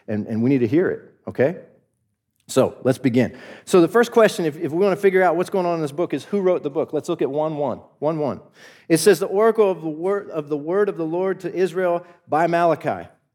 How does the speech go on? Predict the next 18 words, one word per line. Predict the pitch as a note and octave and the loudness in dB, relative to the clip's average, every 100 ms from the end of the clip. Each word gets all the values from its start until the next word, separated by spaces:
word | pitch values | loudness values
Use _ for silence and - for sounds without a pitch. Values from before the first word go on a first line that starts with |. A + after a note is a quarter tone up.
| _ _ _ _ _ _ _ _ | _ _ _ _ _ _ _ _
So | E3+ | -2
Malachi | E3 A3 G#3 G3+ | 4 4 4 4
wrote | F3 E3+ E3 | 2 0 -2
the | |
book, | D3+ F3+ A3 - - _ _ _ | -2 -2 -2 -14 -20 _ _ _
and | C#3 D#3 | -6 -2
I | E3 | -2
wish | E3+ B3+ A#3+ | 0 0 0
I | |
could | F#3+ F3 | 0 0
tell | F#3+ F#3+ | 2 2
you | F3+ D#3 | 2 0
a | |
lot | C#3 D3 E3+ F#3+ | 0 2 2 0
about | D3 C3+ C#3+ D3+ | -2 -2 0 0
him. | F3 A3 G#3+ - _ _ _ _ _ _ | 0 -4 -6 -16 _ _ _ _ _ _
I | - | -14
can't. | - A3 A#2 | -4 -2 -2